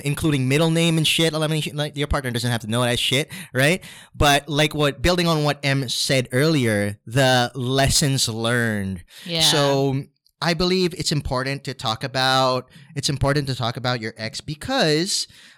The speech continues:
Speaker 1: um, it gives you an insightful look into your partner's character based on
Speaker 2: Mm.
Speaker 1: how they talk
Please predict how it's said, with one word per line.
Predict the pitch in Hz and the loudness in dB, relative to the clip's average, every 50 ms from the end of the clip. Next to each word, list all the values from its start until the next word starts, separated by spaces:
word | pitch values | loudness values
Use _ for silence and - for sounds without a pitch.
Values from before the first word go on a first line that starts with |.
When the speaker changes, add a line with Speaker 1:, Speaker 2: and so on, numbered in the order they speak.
| _ _ - | _ _ -2
Speaker 1:
um, | 151 147 147 156 - | 0 0 0 0 -2
it | 180 160 147 | -4 -6 -4
gives | 139 240 285 302 285 - | -4 -4 -2 -2 0 0
you | 302 302 294 285 277 - - | 0 0 0 -2 -2 -4 -4
an | - 202 196 196 | -2 -2 -2 -2
insightful | - - 185 185 175 - - - - - 170 180 175 - - 202 180 147 | 0 0 0 2 2 0 -2 -2 -2 0 0 -2 -2 -4 -4 -2 -2 -2
look | 120 110 113 131 - - - - _ _ _ _ _ _ _ _ _ _ _ _ | 0 0 -2 -2 -2 -4 -10 -20 _ _ _ _ _ _ _ _ _ _ _ _
into | - 175 185 - 214 | 0 0 0 2 2
your | 208 190 170 | 2 2 2
partner's | - - - 165 196 180 185 175 165 - - | 2 0 0 2 0 2 2 0 2 0 -2
character | - - - 120 120 139 135 - - 185 196 220 220 - - - - - _ _ - 180 180 185 190 196 214 | -2 -2 -2 0 0 -2 -2 -2 0 0 0 0 -2 -6 -14 -20 -20 -20 _ _ -6 -4 -2 -2 0 2 4
based | 190 202 233 254 - 294 | 4 4 4 4 2 2
on | 254 254 233 | 2 2 2
Speaker 2:
Mm. | 220 180 180 175 | 0 0 0 2
Speaker 1:
how | 190 190 208 208 202 196 185 170 165 160 160 156 151 - - - _ _ _ - | 2 4 4 6 6 6 6 6 4 4 2 0 -2 -8 -16 -20 _ _ _ -12
they | 131 127 160 170 165 | -4 0 4 4 4
talk | 156 - - - 160 160 156 147 131 120 120 - - - | 2 2 -2 0 2 4 6 6 6 4 2 -2 -8 -20